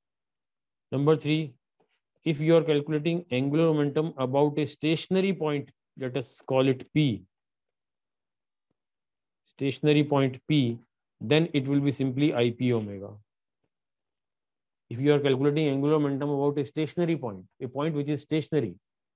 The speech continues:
then angular momentum will be I P omega। For example, a rod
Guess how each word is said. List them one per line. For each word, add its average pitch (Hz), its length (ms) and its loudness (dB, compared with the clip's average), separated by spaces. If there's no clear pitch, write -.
then 151 180 2
angular 147 260 2
momentum 139 320 -2
will 131 100 -2
be 147 160 -4
I 117 140 -2
P 110 180 -12
omega। 92 360 -14
For 165 100 2
example, 160 400 4
a 151 80 6
rod 139 380 4